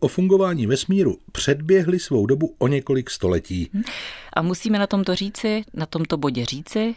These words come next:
Speaker 2: že to se obvykle nevyplácí.
Speaker 1: Ano, a tak přidáme čtvrtou neplánovanou indicii. Stal se posledním člověkem, kterého upálila římská inkvizice.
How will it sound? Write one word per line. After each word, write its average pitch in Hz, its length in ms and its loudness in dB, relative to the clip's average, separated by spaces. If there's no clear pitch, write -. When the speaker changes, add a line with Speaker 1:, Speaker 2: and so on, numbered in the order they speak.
Speaker 2:
že 151 160 -6
to 147 160 -10
se - 180 -4
obvykle 127 580 -6
nevyplácí. 110 720 -6
Speaker 1:
Ano, 127 200 4
a 104 60 2
tak - 180 -4
přidáme 135 460 2
čtvrtou 135 480 0
neplánovanou 90 800 0
indicii. 82 640 -2
Stal 170 260 0
se - 140 0
posledním 123 640 0
člověkem, 175 640 0
kterého 135 520 0
upálila 139 720 0
římská 95 500 0
inkvizice. 76 720 -8